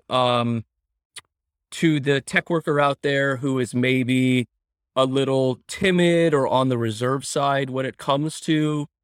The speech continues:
public speaking or giving presentations? What advice would you have for them?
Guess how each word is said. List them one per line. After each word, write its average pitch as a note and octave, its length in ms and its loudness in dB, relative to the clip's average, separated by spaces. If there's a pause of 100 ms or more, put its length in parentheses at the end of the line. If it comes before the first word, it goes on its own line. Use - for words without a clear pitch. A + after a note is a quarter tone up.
public D#3 300 0
speaking D#3 480 -2
or C#3 80 -2
giving C#3 280 -2
presentations? C#3 760 -6
What D3 100 2
advice C#3 420 -2
would C3 120 -8
you B2 80 -6
have B2+ 180 -8
for A#2+ 140 -4
them? A#2 260 0